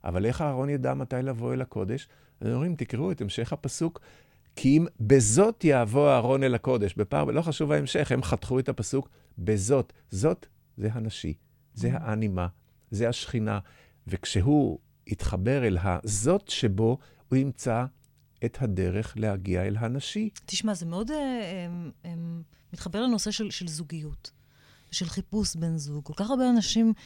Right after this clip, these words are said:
Speaker 2: אה, נעים בתוך המעגלים האלה של חיפוש בן זוג, והם לא מצליחים, ולא מצליחים למצוא, והם תולים את זה בהרבה מאוד גורמים חיצוניים. "למה אני לא מצליח למצוא בן זוג? למה אני לא מצליח? למה כל מערכות היחסים שלי נכשלות?"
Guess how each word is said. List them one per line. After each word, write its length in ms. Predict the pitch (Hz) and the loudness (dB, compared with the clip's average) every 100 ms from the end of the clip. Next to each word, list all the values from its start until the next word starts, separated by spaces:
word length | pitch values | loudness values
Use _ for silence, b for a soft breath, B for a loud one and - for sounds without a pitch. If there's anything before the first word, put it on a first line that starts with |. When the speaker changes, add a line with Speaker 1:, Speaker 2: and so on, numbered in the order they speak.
| B B - | B B -2
Speaker 2:
אה, 160 | 170 | 0
נעים 580 | 170 175 175 - 240 254 | 4 4 4 8 10 10
בתוך 280 | 226 220 208 | 8 4 6
המעגלים 600 | 233 202 185 185 196 214 | 8 8 4 0 4 4
האלה 200 | 202 190 | 4 2
של 160 | 180 175 | -2 -4
חיפוש 360 | - - 208 | -4 -2 0
בן 180 | 190 202 | 6 6
זוג, 200 | 185 170 | 6 4
והם 180 | 170 156 | 2 0
לא 160 | 160 208 | 0 2
מצליחים, 680 | 285 - 233 - 220 208 170 | 2 0 -2 0 0 0 -2
ולא 180 | 156 208 | -4 -2
מצליחים 400 | 262 233 240 220 | -2 -4 -2 -2
למצוא, 280 | 202 - | -2 -4
והם 180 | 185 170 | -2 -2
תולים 280 | 160 180 220 | -4 0 0
את 60 | 196 | 0
זה 80 | |
בהרבה 460 | 170 170 160 151 214 | 0 -2 -4 -2 0
מאוד 180 | 302 254 | 0 0
גורמים 260 | 247 233 | 2 2
חיצוניים. 440 | 226 233 208 202 180 | 0 -2 0 0 0
"למה 240 | 190 294 | 0 0
אני 120 | 277 | -2
לא 160 | 226 220 | 0 0
מצליח 300 | 226 214 202 | 0 -4 -4
למצוא 220 | 185 196 | -6 -4
בן 140 | 185 180 | -4 -2
זוג? 240 | 180 180 B B B 156 | -2 -6 B B B -4
למה 180 | 214 | -2
אני 120 | 262 233 | 0 0
לא 140 | 214 | 0
מצליח? 380 | 220 - 196 202 | -2 -4 -6 -2
למה 160 | 214 | -2
כל 140 | 226 220 | -2 -2
מערכות 380 | 214 190 190 196 | -2 -4 -8 -8
היחסים 360 | 185 180 185 | -8 -4 -4
שלי 160 | 180 185 | -2 -2
נכשלות?" 640 | 175 - - 170 180 185 | -2 -4 -6 -2 -2 -4